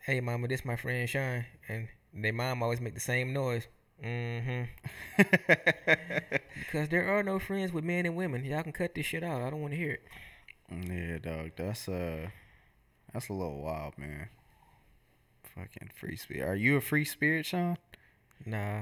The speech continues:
Speaker 1: I'm just me, champ. I don't really have a classification.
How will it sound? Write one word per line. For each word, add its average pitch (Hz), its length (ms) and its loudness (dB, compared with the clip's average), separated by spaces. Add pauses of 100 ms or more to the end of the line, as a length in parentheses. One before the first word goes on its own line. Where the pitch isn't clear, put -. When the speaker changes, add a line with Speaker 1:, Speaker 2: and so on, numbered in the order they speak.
Speaker 1:
I'm 131 120 -4
just 117 200 -2
me, 120 200 -2
champ. 120 300 -2 (460)
I - 80 -8
don't 139 160 -6
really 135 140 -2
have 131 180 2
a - 40 0
classification. - 840 -2